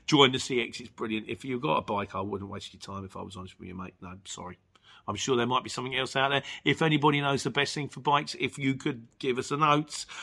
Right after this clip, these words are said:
and we'll put it in the Wise Guys, and we'll get back to Shane next week. Much appreciated. Um, and Matrix Wiz, uh, sixty-nine says, he said, "I have to say, after using Hermes for a while, won't use them again. I'd rather jump in my car and deliver it myself than use a company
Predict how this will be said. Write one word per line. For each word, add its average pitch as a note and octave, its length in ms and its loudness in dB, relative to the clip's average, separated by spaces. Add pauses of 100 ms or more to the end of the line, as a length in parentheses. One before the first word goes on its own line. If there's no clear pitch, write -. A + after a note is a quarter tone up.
(140)
and A#2+ 400 -2
we'll B2 120 6
put D3 160 0
it D#3 60 -2
in C#3+ 40 -6
the C3 80 2
Wise B2 260 0
Guys, A#2+ 300 -2
and A2+ 100 -4
we'll G#2+ 60 -2
get A2 180 -4
back G#2+ 140 -10
to - 60 -14
Shane G#2+ 260 -6
next G#2+ 240 -10
week. G2+ 300 -6
Much G2+ 260 -10
appreciated. G2+ 640 -6 (420)
Um, D#3+ 260 6
and E3+ 200 0
Matrix F#3 440 0
Wiz, E3 300 2
uh, D3+ 340 2
sixty-nine C#3 760 -2
says, A2+ 500 -2 (420)
he C3+ 100 -2
said, C#3+ 280 2 (180)
"I F3 60 0
have F#3 120 4
to F3+ 100 -2
say, E3 160 4
after D3+ 340 2
using D#3 380 4
Hermes C#3+ 400 2
for - 160 -2
a C3+ 60 4
while, C3 420 4
won't B2+ 240 2
use B2 180 2
them A2 100 -4
again. A#2+ 360 -2 (280)
I'd B2+ 140 8
rather C3+ 240 6
jump D#3 260 6
in D3 80 -2
my C3 120 2
car C3+ 240 2
and B2 80 -2
deliver C3+ 260 2
it C3+ 80 0
myself A#2+ 400 0
than C3+ 80 -6
use B2+ 220 -2
a A#2+ 80 0
company A#2+ 580 -2